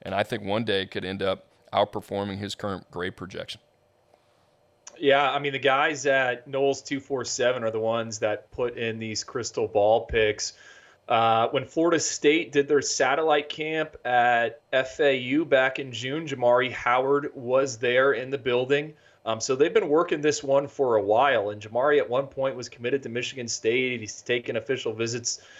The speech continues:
Speaker 2: uh, to Rutgers. I mean, it's just been a, it's been a South Florida recruitment. Um,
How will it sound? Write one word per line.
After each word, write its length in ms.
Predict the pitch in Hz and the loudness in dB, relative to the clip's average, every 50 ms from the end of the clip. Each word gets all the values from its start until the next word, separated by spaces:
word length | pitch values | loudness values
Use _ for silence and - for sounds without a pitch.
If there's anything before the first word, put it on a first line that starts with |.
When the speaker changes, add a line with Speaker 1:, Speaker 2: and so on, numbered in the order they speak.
| - - _ _ - | -20 -20 _ _ -6
Speaker 2:
uh, 300 | 98 98 85 82 92 87 | -4 -2 -2 -2 -4 -4
to 160 | - - 113 | -4 -4 -2
Rutgers. 640 | 107 110 113 131 139 139 - 143 139 135 135 131 120 | 2 4 4 4 4 4 4 4 6 6 4 2 -2
I 20 | |
mean, 120 | 123 120 117 | -6 -8 -10
it's 160 | 117 - - | -10 -10 -10
just 240 | - 208 208 - - | -8 -10 -8 -4 -2
been 140 | 180 160 123 | -2 -2 -2
a, 100 | 110 98 - _ - 85 - - | -4 -6 -10 _ -18 -18 -16 -16
it's 440 | - - - - - - - 143 - | -16 -16 -12 -10 -8 -6 -6 -2 0
been 140 | - 208 190 | 0 2 2
a 40 | |
South 340 | - - - 165 165 160 - | 2 2 2 2 2 0 -2
Florida 240 | - 170 156 147 143 | 0 2 2 2 2
recruitment. 640 | 127 123 117 120 - - 147 143 143 131 110 101 95 - _ _ _ _ _ _ - | 2 0 -4 -6 -2 -2 0 0 -2 -4 -10 -12 -12 -16 _ _ _ _ _ _ -4
Um, 380 | 117 113 110 107 107 107 101 | -2 0 0 0 -2 -4 -6